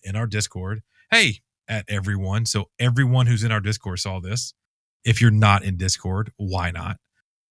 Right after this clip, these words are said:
Uh, if you have questions about the new Resident Evil series, make sure to drop a line before five thirty tomorrow in either the email section on here or by emailing weeklygameschat at gmail dot com. He did end up editing that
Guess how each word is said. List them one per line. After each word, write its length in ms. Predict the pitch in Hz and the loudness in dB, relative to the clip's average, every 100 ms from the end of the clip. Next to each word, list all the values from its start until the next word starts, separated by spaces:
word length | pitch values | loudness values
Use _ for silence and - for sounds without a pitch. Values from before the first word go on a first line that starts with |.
| - | -2
Uh, 160 | 104 117 | -2 2
if 160 | 110 | 2
you 120 | 131 135 | 4 4
have 180 | 135 123 | 4 2
questions 480 | 139 143 - 156 | 2 4 2 0
about 260 | 139 143 131 | 0 2 2
the 60 | 131 | 0
new 160 | 139 | 0
Resident 420 | 131 135 123 123 117 | 2 4 4 4 4
Evil 240 | 123 131 | 4 4
series, 400 | - 131 139 135 | 2 4 4 2
make 200 | 107 101 | 0 0
sure 140 | 117 | 0
to 100 | 104 | 0
drop 300 | 92 107 104 | 2 2 4
a 40 | 110 | 2
line 300 | 104 104 101 | 2 2 0
before 280 | 101 95 95 | -2 -2 -4
five 320 | - 95 92 | -2 -4 -2
thirty 340 | 104 98 98 | 0 0 -2
tomorrow 640 | 95 98 92 92 107 147 160 _ _ _ _ _ - | -2 -4 -2 -2 0 0 -4 _ _ _ _ _ -4
in 140 | 113 | 2
either 180 | 131 131 | 4 4
the 240 | 123 110 | 4 4
email 260 | 135 139 143 | 4 4 2
section 400 | 127 139 123 139 | 4 4 2 0
on 120 | 131 | 0
here 240 | 123 139 160 | 4 4 4
or 100 | 139 | 2
by 220 | 113 113 127 | 2 0 0
emailing 500 | 131 127 123 131 110 | 0 2 2 2 2
weeklygameschat 1000 | 113 - 135 117 135 175 - 135 131 113 | 0 2 2 6 6 6 6 6 4 4
at 180 | 123 117 | 0 2
gmail 500 | 113 120 120 131 117 | 2 4 4 2 2
dot 240 | 117 117 | 0 0
com. 280 | - 139 101 | -2 -2 -2
He 140 | 113 | -2
did 200 | 110 117 | -2 -2
end 120 | 110 113 | -2 -4
up 160 | 110 _ | -6 _
editing 380 | 123 131 110 95 | 0 2 2 0
that 180 | 95 | -2